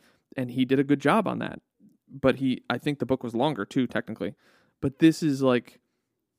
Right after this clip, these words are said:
the execution of the world building in how it was explained was weaker than it should have been. I really think that this book, if it would have gone through another three revisions, one really heavy one where you,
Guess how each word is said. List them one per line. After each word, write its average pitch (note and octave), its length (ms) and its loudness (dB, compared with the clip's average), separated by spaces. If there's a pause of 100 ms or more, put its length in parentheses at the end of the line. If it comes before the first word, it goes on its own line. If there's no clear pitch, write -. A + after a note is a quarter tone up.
(180)
the C#3 180 -2
execution E3 680 0
of C3+ 100 -4
the B2+ 100 2
world A#2+ 320 2
building G#2 420 -2 (600)
in B2+ 120 -4
how A#2+ 180 -2
it D#2+ 40 0
was A2+ 120 -2
explained A2+ 640 -6 (280)
was A#2 800 2 (240)
weaker B2+ 840 0 (300)
than A#2+ 640 -2
it - 220 -4
should - 340 0
have G#2 140 0
been. G2+ 200 -4
I A#2 80 0
really C#3+ 300 6
think B2+ 200 -2
that A#2 120 -2
this A#2 140 0
book, A#2+ 300 -2 (420)
if C3 160 0
it - 80 0
would C3 100 6
have B2 80 2
gone A#2+ 240 2
through B2 260 2
another A2+ 380 2
three A2+ 460 -2
revisions, A2+ 560 0
one A#2 300 2
really A2 260 2
heavy A2+ 260 -2
one C3+ 300 0
where A#2 100 0
you, A2+ 240 -2